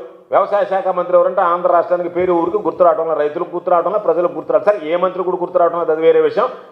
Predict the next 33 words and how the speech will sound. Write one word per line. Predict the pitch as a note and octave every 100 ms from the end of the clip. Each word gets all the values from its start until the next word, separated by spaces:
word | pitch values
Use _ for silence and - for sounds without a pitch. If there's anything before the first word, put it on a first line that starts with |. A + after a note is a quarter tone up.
| C#3+
వ్యవసాయ | F#3 G3+ G#3
శాఖ | F#3 F#3+ F#3
మంత్రి | F3+ E3+
అంటే | F3+ F#3+
అసలు | D3 F3
గుర్తు | E3+ F#3+
రాకుండా | F3+ F3 E3+
పోయాడు. | E3 E3+ E3+ G3 - - - _ _ _ _ _ _ _ _ _ F3
ఆయన | G3
పనంతా | F#3+ F#3+ G3 G#3+
ఆయన | F#3+
పనిలో | F3+ F#3 G3
ఉన్నాడు. | F3+ F#3
ఆ | F#3
మేనేజర్లు | F3 F#3 F#3 F3+ F3+
వాళ్ళని | F3+ F3 F3
కూడా | F3 E3+ - - -
మీరు | F3+ F#3
పోయి | G3+
రైతులకు | F#3 D#3 G3 A#3 G3+
సేవ | F#3 G3 G3+
చేయమని | G3 F#3+
చెప్పేటువంటి | F#3 F#3+ F#3 F#3
పరిస్థితుల్లో | F3 F3 F3 G#3+
వ్యవసాయ | F#3+ F#3 F3+ F#3
శాఖ | F3 E3+
మంత్రి | D#3+ D#3+ E3
లేడు. | E3+
మీరు | D#3+ E3
ఏదన్నా | E3 F3 F3+ - - -
నాకు | A2+ D3+ F#3+ G3
మధ్యవర్తిగా | F3+ F3+ G3 G3 F#3+
వ్యవహరించి | F#3 F3+ E3+ F3 F3 A#3 A#3+